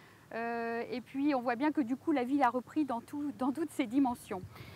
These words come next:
Ça fait écho d'ailleurs à un meurtre qui s'est passé la semaine dernière à Senon, en bas du Rocher de Palmer,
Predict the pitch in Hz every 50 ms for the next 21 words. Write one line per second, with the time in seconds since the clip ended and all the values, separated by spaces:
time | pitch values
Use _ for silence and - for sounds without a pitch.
0 | - - - - - 277 269 - - 370 359 311 - - 349 359 320 269 262 247
1 | 233 269 277 302 330 349 - 247 240 240 254 262 311 330 285 - - 294 262 -
2 | 277 - - 294 - - 262 262 - - 294 277 302 302 - 330 339 311 285 302
3 | 294 285 285 285 302 294 262 240 247 - - 269 262 254 285 311 320 294 240 214
4 | 208 269 320 349 277 262 277 277 277 262 254 247 - - 285 - - - 240 233
5 | 226 233 240 175 190 220